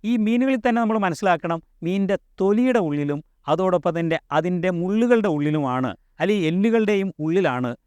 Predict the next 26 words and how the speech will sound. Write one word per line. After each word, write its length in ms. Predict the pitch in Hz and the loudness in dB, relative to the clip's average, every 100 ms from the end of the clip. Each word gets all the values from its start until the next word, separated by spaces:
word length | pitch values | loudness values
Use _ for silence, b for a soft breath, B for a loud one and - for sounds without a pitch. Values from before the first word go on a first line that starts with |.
| _ | _
കൊളാജൻ 400 | 139 147 147 147 135 | -4 0 2 0 -2
അടങ്ങിയിരിക്കുന്നത്. 580 | 117 117 107 107 101 - _ _ | -2 -2 -2 -4 -6 -8 _ _
അപ്പോൾ 260 | - - 190 143 | -10 -2 -2 0
ആ 100 | 147 151 - | -2 -2 -8
കൊളാജൻ 380 | - 151 170 196 | -2 0 2 0
കിട്ടണമെന്നുണ്ടെങ്കിൽ 540 | 185 196 196 190 196 208 _ _ 160 | -2 -2 -2 0 -2 -4 _ _ -2
തൊലിയുള്ള 440 | 165 208 202 196 | 0 2 0 0
മീനുകൾ 340 | 185 170 170 170 | 0 -2 -2 -2
കഴിക്കണം. 520 | - 147 139 147 156 _ _ - | -2 -2 -2 -2 -4 _ _ -4
അതോടൊപ്പം 420 | 165 214 175 185 | 0 0 0 0
തന്നെ 240 | 160 151 147 - _ _ _ - | 0 -2 -2 -6 _ _ _ -4
അതിൻ്റെ 440 | 147 165 156 160 151 _ _ - | -2 0 2 0 0 _ _ -4
എല്ലുകൾ 400 | 151 180 202 202 | -2 0 0 0
കൂടി 220 | 180 175 170 | 0 -2 -2
നമുക്ക് 420 | 165 147 147 - 156 _ - | -2 -2 -4 -6 -8 _ -6
ചവച്ചരച്ച് 640 | 160 151 170 190 170 151 170 | -2 0 0 0 0 -2 -4
കഴിക്കാൻ 460 | 151 139 139 175 165 | -2 -2 0 -2 0
പറ്റിയാലാണ് 640 | 131 - 147 143 123 123 139 _ _ | -4 -2 0 0 0 -4 -6 _ _
കൊളാജൻ 460 | - 143 139 123 127 - _ 143 | -2 0 0 -2 -8 -10 _ -4
നല്ല 160 | 143 139 | -2 -2
രീതിയിൽ 280 | 123 131 | -4 -4
കിട്ടുന്നത്. 420 | 165 185 139 98 - _ _ _ - | -4 -4 -4 -4 -12 _ _ _ -2
മറ്റൊന്നെന്ന് 460 | 254 302 269 240 233 | 0 2 2 2 0
പറയുന്നത് 500 | 208 185 180 170 180 - _ _ | 0 0 -2 0 0 -2 _ _
നമ്മൾ, 240 | 165 175 175 170 | -2 0 2 0
ആ, 80 | - | 0